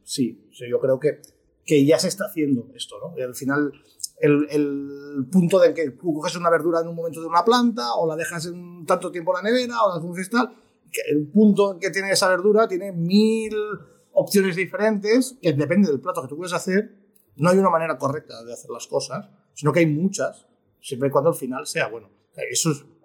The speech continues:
yo creo que es ahí un poquito lo que, lo que, lo que cada uno tiene que investigar en su interior qué quiere hacer. Porque, claro, al final lo que pasa con las modas, que es lo que,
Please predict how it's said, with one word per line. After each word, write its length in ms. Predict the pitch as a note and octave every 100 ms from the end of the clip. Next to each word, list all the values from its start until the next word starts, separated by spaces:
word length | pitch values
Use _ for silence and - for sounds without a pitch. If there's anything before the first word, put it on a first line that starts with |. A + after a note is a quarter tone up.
| - _ _
yo 100 | D3+
creo 120 | D3
que 60 | D#3
es 80 | D#3
ahí 140 | C#3
un 80 | D3
poquito 320 | B2+ C#3 D3+ B2+
lo 240 | A#2+ A#2+
que, 200 | B2 A#2+
lo 160 | - B2
que, 320 | D3 B2+ A#2 _ _ _ -
lo 160 | C#3+
que 140 | D3 D#3
cada 180 | F#3+ F#3+
uno 180 | A3
tiene 160 | G#3 F#3+
que 80 | F#3+
investigar 400 | F#3 F#3+ F#3 F#3+
en 360 | D#3 - - _ _ -
su 180 | G3 F#3+
interior 440 | E3 E3+ F#3+ G3+
qué 120 | F#3+
quiere 180 | D#3+ F#3+
hacer. 400 | - E3 C3+ -
Porque, 200 | C#3 C3+
claro, 140 | D3+ D3+
al 60 |
final 200 | D#3+ F3+
lo 240 | F#3+ F3+ D#3
que 80 | D3+
pasa 160 | E3+
con 80 | F#3
las 140 | E3+ C#3+
modas, 340 | F3+ D#3+ G#3
que 80 | -
es 60 | C#3
lo 60 |
que, 180 | C#3